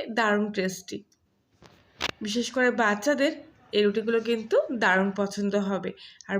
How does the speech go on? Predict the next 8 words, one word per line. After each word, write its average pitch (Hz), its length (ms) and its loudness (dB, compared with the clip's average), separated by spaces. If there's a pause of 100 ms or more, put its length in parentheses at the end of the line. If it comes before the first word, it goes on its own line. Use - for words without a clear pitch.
বড়রাও 233 400 2 (100)
কিন্তু 247 280 -2 (400)
চা 240 180 2 (140)
দিয়ে 262 160 0 (120)
এই 214 80 4
রুটিগুলো 208 380 0 (100)
খেতে 254 220 -4 (320)
দারুণ 202 280 2